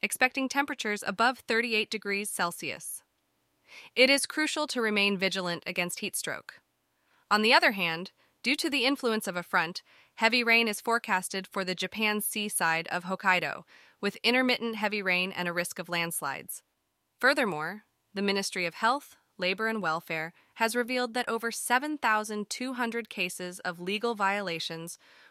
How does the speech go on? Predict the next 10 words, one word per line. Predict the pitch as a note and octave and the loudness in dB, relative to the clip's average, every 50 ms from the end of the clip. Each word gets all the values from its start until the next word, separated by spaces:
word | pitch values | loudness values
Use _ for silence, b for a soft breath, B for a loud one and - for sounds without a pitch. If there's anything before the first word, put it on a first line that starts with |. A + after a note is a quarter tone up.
| B | B
were | - G#3 | -6 -2
found | - - G3+ G3+ G3+ G#3 | 2 4 4 4 4 2
in | G3+ G3 | 0 0
Japanese | F3+ F#3+ F#3+ - - A3 G#3+ G#3+ A3 - | 2 2 0 0 0 -2 -2 -4 -4 -4
companies | - G3 F3 E3+ - E3+ E3 E3 E3+ - | -4 -4 -4 -4 -6 -6 -6 -8 -8 -8
that | - F3+ E3+ | -8 -6 -6
accepted | F3 F3 - - G3+ F#3+ - - F3+ F3 E3+ E3+ | -6 -8 -2 -2 -2 -2 -2 -4 -6 -6 -6 -6
foreign | - F3 F3 E3+ E3+ E3+ | -6 -4 -2 -2 -2 -4
technical | - F3+ E3 - E3+ E3 - E3+ | -6 -8 -8 -8 -10 -10 -8 -10
trainees. | E3 - F3 E3 E3 D#3+ D3+ B2+ E2 - - - - | -8 -6 -6 -6 -6 -6 -8 -10 -12 -14 -16 -18 -20